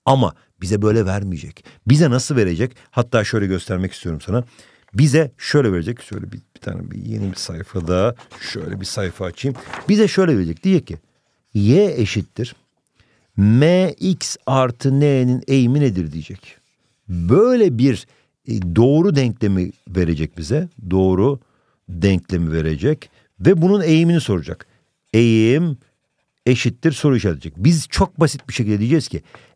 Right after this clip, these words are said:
eğer y yalnız kaldıysa, y yalnız kaldıysa Tonguç Evladım benim, x'in başında x'e çarpılan katsayı eğimdir diyeceğiz. Yani eğim budur. Bitti, bu kadar. Hemen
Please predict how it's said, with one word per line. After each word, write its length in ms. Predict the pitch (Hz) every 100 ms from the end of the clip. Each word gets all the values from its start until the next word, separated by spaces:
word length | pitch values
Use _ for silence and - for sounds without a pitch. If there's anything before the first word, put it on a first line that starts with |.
| -
eğer 300 | 156 220 247
y 260 | 214 220 240
yalnız 440 | 233 220 220 -
kaldıysa, 540 | - 156 117 92 95 - _ _ - - -
y 320 | 95 120 170
yalnız 460 | 160 143 175 151
kaldıysa 340 | - 113 98 85
Tonguç 300 | - 90 82
Evladım 260 | 82 82
benim, 120 | 120 131 _ _ _ _ -
x'in 640 | 170 - - - 240 214 - _
başında 840 | 92 90 123 147 - 196 180 156 -
x'e 380 | - 170 - 190
çarpılan 680 | - 151 156 123 170 156 104 - _ _
katsayı 840 | - 165 208 - - 208 208 208 165 _ _ -
eğimdir 680 | 135 151 165 165 131 104 82
diyeceğiz. 520 | 80 71 67 82 - -
Yani 280 | 127 131 113 -
eğim 340 | 127 139 143
budur. 320 | 127 - - _ -
Bitti, 240 | 117 -
bu 40 | 98
kadar. 300 | 87 87 _ _ _ -
Hemen 420 | - 147 160